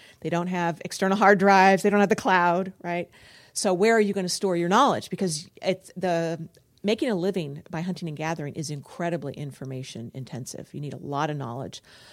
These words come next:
a lot of different skill sets. Um, and you have to acquire them pretty quickly by the time you're, you know, fifteen, sixteen, seventeen, somewhere in there.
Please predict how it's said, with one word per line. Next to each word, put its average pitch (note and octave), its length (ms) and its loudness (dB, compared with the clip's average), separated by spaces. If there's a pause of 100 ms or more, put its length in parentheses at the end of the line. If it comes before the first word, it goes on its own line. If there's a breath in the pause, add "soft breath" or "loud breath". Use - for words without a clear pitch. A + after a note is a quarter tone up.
(160 loud breath)
a - 20 -6
lot E3+ 160 6
of F3 60 2
different D#3 260 -6
skill D3+ 280 -6
sets. - 500 -12 (480 loud breath)
Um, D3 360 -6
and E3+ 140 -2
you E3+ 60 -2
have G3+ 200 -4
to B3+ 100 -6
acquire F3+ 300 -4
them F3+ 120 -4
pretty E3+ 180 -10
quickly E3 460 -12 (100)
by E3+ 120 -4
the E3 80 -4
time D#3+ 340 -8
you're, D#3 220 -8 (500)
you A3+ 100 -10
know, E3+ 80 -10
fifteen, F#3+ 560 -6
sixteen, F#3+ 460 -10
seventeen, F3 360 -10
somewhere G3 300 -4
in D3+ 100 -10
there. - 220 -14